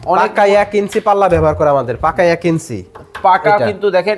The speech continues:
Speaker 1: এক
Speaker 2: এই
Speaker 1: ইঞ্চি কিন্তু পাল্লা কিন্তু ব্যবহার করা কিন্তু আছে। ভাই রমজান মাস উপলক্ষে নাকি ধামাকা অফার চলছে?
Speaker 2: ভাই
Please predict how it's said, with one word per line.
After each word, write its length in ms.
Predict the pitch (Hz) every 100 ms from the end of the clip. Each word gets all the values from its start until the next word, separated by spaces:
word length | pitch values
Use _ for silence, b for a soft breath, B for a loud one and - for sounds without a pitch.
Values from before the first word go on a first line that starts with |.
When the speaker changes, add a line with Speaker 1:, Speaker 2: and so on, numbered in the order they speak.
| -
Speaker 1:
এক 240 | - 185
Speaker 2:
এই 60 | 196
Speaker 1:
ইঞ্চি 260 | 196 214
কিন্তু 240 | 202 196 202
পাল্লা 460 | - 180 185 190
কিন্তু 300 | 190 190 190
ব্যবহার 460 | 175 160 165 175 180
করা 240 | 185 175
কিন্তু 240 | 165 165 170
আছে। 380 | 143 - 220 - B B 123
ভাই 240 | 160 233
রমজান 320 | 196 226 233 247
মাস 200 | 247 240
উপলক্ষে 360 | 240 247 254
নাকি 160 | 254 247
ধামাকা 300 | 185 220 247
অফার 160 | 247
চলছে? 380 | 254 262 226 277 277 147
Speaker 2:
ভাই 220 | 165